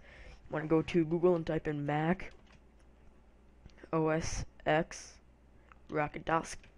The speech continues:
Rocket Doc skin, just like that. And then first link, you download that zip file. Then it will give you this. You drag this folder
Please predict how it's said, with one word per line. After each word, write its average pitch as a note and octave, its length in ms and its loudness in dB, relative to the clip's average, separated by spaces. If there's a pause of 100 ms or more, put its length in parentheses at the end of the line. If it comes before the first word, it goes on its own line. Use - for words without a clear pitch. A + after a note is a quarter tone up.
(200)
Rocket D#3 320 -4
Doc D#3 200 -4
skin, F3 360 -2
just D#3+ 220 -2
like F3 160 -2
that. D3+ 340 0 (1400)
And D#3+ 120 -2
then D3+ 420 2 (340)
first - 380 2
link, E3+ 340 -2 (1040)
you - 80 -12
download D#3 400 -2
that D#3 220 4
zip E3+ 220 2
file. F3 440 6 (1700)
Then D3+ 640 0 (1040)
it D#3+ 100 0
will D#3 180 0
give D3+ 180 -2
you D3+ 100 0
this. D#3 500 2 (100)
You D#3 120 -6
drag D#3 360 4
this D#3+ 120 2
folder E3 540 2